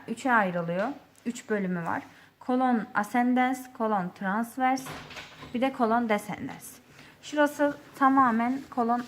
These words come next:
ascendens. Ee, sağ dorsalden ba-, yok, sağ ventralden başlayıp sağ dorsalde bitiyor. Şöyle,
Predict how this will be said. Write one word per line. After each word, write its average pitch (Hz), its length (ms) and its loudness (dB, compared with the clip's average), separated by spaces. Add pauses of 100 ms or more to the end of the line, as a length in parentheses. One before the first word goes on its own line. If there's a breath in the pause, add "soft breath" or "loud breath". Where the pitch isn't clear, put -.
ascendens. 180 640 -6 (640 loud breath)
Ee, 202 260 -2 (160)
sağ 269 260 6
dorsalden 196 560 0
ba-, 220 380 -2
yok, 202 100 -2
sağ 254 280 8
ventralden 202 640 0
başlayıp 233 420 -2
sağ 233 320 0
dorsalde 190 520 -4
bitiyor. 190 280 8 (1000 loud breath)
Şöyle, 247 460 0